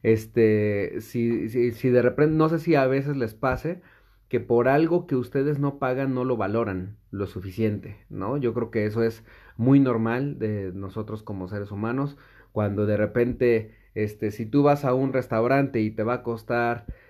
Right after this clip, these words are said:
voy a inventar, este, pues, dos mil pesos la cena, puta, pues, disfrutas todo lo que se pueda del restaurante, o sea, no solo la comida, ¿no? O sea, como que tratas de desquitar los dos mil pesos que vas a,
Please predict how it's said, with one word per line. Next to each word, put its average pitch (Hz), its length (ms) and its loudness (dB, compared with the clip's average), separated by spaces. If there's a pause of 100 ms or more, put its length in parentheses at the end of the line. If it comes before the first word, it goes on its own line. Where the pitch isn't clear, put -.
(140)
voy 117 180 4
a - 20 4
inventar, 113 600 0
este, 101 440 -6
pues, 110 300 -2
dos 107 180 2
mil 131 240 2
pesos 123 320 -2
la 104 140 0
cena, 131 400 -2 (480)
puta, 120 320 -2
pues, 104 200 -4
disfrutas 139 600 -2
todo 156 260 6
lo 143 140 0
que 113 100 -8
se 110 120 -4
pueda 135 300 0
del 117 180 -2
restaurante, 110 640 -2
o 104 60 -2
sea, 123 140 0
no 131 120 0
solo 143 240 0
la 123 160 -2
comida, 113 420 0
¿no? 110 180 -4
O 139 40 -2
sea, 110 180 -4
como 107 220 -2
que 110 80 -4
tratas 127 360 0
de 120 120 -2
desquitar 110 480 -4
los 127 160 -2
dos 101 160 -2
mil 117 180 -2
pesos 113 280 -6
que 107 100 -4
vas 104 180 -2
a, 104 200 -4